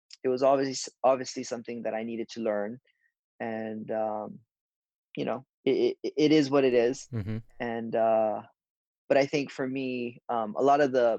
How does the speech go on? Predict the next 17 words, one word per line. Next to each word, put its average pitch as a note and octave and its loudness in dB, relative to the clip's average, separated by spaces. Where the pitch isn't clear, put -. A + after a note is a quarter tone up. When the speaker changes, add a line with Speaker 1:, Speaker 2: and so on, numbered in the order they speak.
Speaker 1:
pressure A#2 -2
was A#2 -10
put A#2+ -4
on G#2+ -8
by A#2 -2
myself. E2 -6
I - -10
Speaker 2:
Yeah. A#2 -6
Speaker 1:
mean, A2+ -8
it, - -14
it, B2 -4
it C#3 2
obviously, B2 -2
you D3+ -8
know, A2 -6
you A#2 -6
feel A#2 0